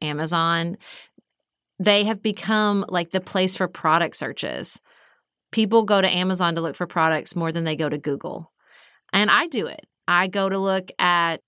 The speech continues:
what product gets the best reviews or just, like, what's out there available. You know, I, when I'm just looking for a specific type of product, I'll just go in and put, you know,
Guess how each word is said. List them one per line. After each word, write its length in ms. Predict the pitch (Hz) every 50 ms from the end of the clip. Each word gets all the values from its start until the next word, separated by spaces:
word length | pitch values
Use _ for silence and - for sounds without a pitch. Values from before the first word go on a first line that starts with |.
| _ _ _
what 300 | - 170 185 190 190 190
product 460 | - 214 202 185 190 190 190 190 -
gets 180 | 214 202 - -
the 80 | 208
best 240 | 180 202 196 196 -
reviews 760 | 208 202 185 185 220 254 262 247 220 202 180 170 160 156 -
or 80 | - 208
just, 300 | 202 277 285 - - -
like, 200 | 240 240 - -
what's 380 | 175 180 233 277 269 - - - _ -
out 260 | 196 208 247 247 -
there 220 | - 226 214 214 -
available. 680 | - 185 165 196 190 240 277 285 247 156 160 - - -
You 80 | 190 196
know, 100 | 196 185
I, 140 | 196 208 202 -
when 160 | 202 220 220
I'm 240 | 220 214 208 202 175
just 240 | - 240 226 196 -
looking 400 | 180 220 254 233 254 226 220 214
for 540 | - 220 208 208 208 196 190 185 180 180 185 - _ _ _ _ _ _ -
a 120 | - 202
specific 600 | 196 - - 208 196 - - 214 196 208 - -
type 260 | - 202 190 190 185 185
of 160 | - 160 -
product, 720 | - - 180 180 196 185 165 147 143 139 - - - - - _ _ _ _ _ _ _ _
I'll 180 | 180 180 185 190
just 240 | 180 190 185 - -
go 220 | 190 185 185 185
in 100 | 180 175
and 180 | 165 165 165 -
put, 680 | - - 185 175 175 165 165 160 - - - - - - _ _ _ _ _ _ _ _ _ _ _ _ _
you 80 | - 202
know, 240 | 185 165 - -